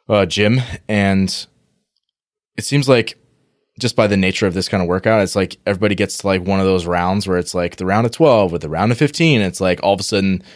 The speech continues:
the workout just slows down. It's like everything goes in slow motion 'cause you have so many reps at, like, that one movement that's challenging for you, like we mentioned earlier. So, like, either it's like, "Oh man, I'm down to doing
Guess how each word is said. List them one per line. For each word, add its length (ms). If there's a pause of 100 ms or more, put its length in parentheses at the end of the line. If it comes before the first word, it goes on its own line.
(120)
the 80
workout 360
just 180
slows 720
down. 480
It's 160
like 240
everything 340
goes 220
in 80
slow 260
motion 400
'cause 200
you 80
have 80
so 180
many 160
reps 340
at, 60
like, 140
that 180
one 220
movement 280
that's 200
challenging 420
for 140
you, 180
like 160
we 80
mentioned 300
earlier. 380 (280)
So, 180
like, 220
either 340 (420)
it's 120
like, 220 (160)
"Oh 160
man, 200
I'm 120
down 220
to 100
doing 400